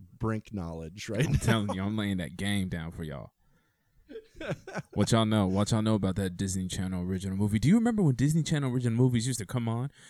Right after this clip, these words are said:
Speaker 2: and there was, like, that African chant that started it? You already knew that shit was gonna be fire.
Speaker 1: <laughs>
Speaker 2: What's up? You already knew how your night was starting with Disney.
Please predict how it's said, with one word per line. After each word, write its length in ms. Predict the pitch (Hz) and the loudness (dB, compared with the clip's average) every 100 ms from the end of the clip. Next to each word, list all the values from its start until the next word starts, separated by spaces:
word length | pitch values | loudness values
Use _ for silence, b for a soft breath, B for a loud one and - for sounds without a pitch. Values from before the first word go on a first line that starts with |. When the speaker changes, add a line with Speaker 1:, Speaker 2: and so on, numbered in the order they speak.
| B | B
Speaker 2:
and 100 | 104 | -4
there 80 | 101 | -2
was, 140 | 113 | 0
like, 160 | 107 101 | 0 0
that 160 | 107 - | -2 -2
African 500 | 98 113 - 135 147 | -2 -2 -2 -4 -4
chant 300 | 135 143 143 | -2 0 0
that 180 | 143 139 | 0 -2
started 460 | - - 127 135 147 | 0 2 4 4 2
it? 100 | 135 | 0
You 220 | 131 214 151 | 2 4 4
already 400 | 104 98 92 87 | 2 0 -4 -8
knew 400 | 123 208 311 359 | -10 -4 0 2
that 160 | 156 110 | 0 0
shit 200 | - 65 | -6 -8
was 100 | 82 | -10
gonna 140 | 90 | -10
be 180 | 85 151 | -2 0
fire. 340 | - - - - 160 - | 0 -4 -12 -10 -12 -12
Speaker 1:
<laughs> 240 | - - | -12 -6
Speaker 2:
What's 260 | - - 139 | 0 4 6
up? 420 | 160 104 - 160 _ _ | 4 2 -2 -12 _ _
You 140 | 135 | 4
already 240 | 151 147 147 | 4 4 4
knew 220 | 160 160 | 6 8
how 80 | 135 | 8
your 160 | 110 | 4
night 160 | 101 95 | 2 0
was 120 | 92 101 | -2 -2
starting 280 | 107 98 | -2 -2
with 160 | 92 95 | -4 -2
Disney. 480 | 98 95 98 92 85 | -2 -2 -4 -6 -8